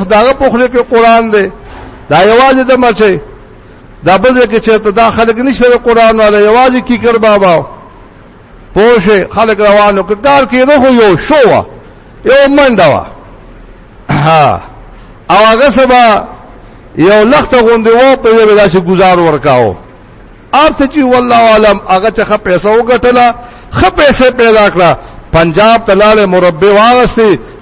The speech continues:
نه د کیکر بابا شته او نه بچی شته او نه ماما شته. ته هم هڅه کوې. په کار چې هغه وتله، مرګه پورې وې هغه ځای کې. که هغه خدایي سړی وې،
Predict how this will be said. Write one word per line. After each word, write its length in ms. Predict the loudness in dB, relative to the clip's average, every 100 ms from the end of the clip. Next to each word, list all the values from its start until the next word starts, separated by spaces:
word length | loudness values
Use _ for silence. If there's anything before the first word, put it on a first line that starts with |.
| -8
نه 80 | -6
د 60 |
کیکر 420 | -6 -6 -2 -2
بابا 420 | 0 0 2 0 -2
شته 240 | -2 0
او 220 | 2 0
نه 140 | 0 -2
بچی 380 | -4 -2 -4
شته 120 | -2 -4
او 80 | -4
نه 120 | -4
ماما 380 | -4 -4 -4 -6
شته. 240 | -10 -18 -20 -20 -20 -20 -6
ته 80 | -4
هم 160 | -2
هڅه 240 | -2 -4 -8
کوې. 120 | -12 -16 -14
په 60 | -8
کار 220 | -2 -2
چې 100 | 0
هغه 180 | -2 0 -2
وتله، 220 | -2 -2
مرګه 300 | -2 -2 -2 -2
پورې 180 | -2 0
وې 80 | -2
هغه 120 | -2 -4
ځای 160 | -6 -10
کې. 100 | -16 -18 -20 -6
که 60 | 0
هغه 260 | 2 0
خدایي 440 | 0 0 2 2 2 2
سړی 280 | 2 2 2
وې، 200 | 2 0